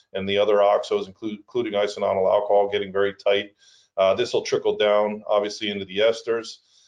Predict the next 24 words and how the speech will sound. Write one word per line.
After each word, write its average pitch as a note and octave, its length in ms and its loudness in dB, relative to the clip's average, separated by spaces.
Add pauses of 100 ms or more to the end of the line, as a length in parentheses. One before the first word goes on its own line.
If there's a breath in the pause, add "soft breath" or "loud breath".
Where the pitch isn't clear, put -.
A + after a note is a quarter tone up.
(180 soft breath)
um, F2+ 500 0 (220)
especially C3 460 0
the G#2 100 -4
octyl, G#2+ 520 2
the F#2 80 -4
two A2+ 200 -8
E G#2+ 100 -4
H, A2 320 -4
uh, G2+ 300 4
es-, A2 400 -2
esters. A2 560 0
We've G2+ 240 -8
heard, G2 320 0 (380 soft breath)
um, F2+ 520 0 (240)
double, G#2 540 2
double A2 320 2
digits, G2+ 320 -4
high G#2+ 280 2
double G#2 360 0
digit G#2 340 -8
increases A2 600 -10
coming A2 280 -2
into A2 180 -6
January. A#2 600 0